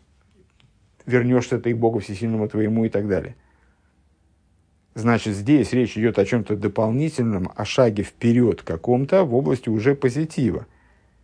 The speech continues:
Инин хиюви васия, кэгэм шихакосу, мал геймер, лиагвэ, завая геймер. И на это указывает нам на самом деле продолжение стиха. Стих-то мы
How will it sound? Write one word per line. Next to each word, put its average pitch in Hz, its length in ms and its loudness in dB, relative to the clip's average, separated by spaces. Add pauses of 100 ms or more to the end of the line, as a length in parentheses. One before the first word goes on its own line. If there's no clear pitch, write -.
(720)
Инин 123 340 2
хиюви 120 580 0
васия, 110 760 0
кэгэм 117 360 0
шихакосу, 147 760 0 (120)
мал 135 340 0
геймер, 156 420 -2
лиагвэ, 120 720 2
завая 117 480 0
геймер. 123 500 -2
И 139 320 -2
на 104 240 -2
это 113 280 4
указывает 110 540 -4
нам 104 180 -6
на 98 80 -8
самом 104 280 -4
деле 101 240 0
продолжение 101 640 -2
стиха. 202 420 -4
Стих-то - 360 -10
мы - 180 -8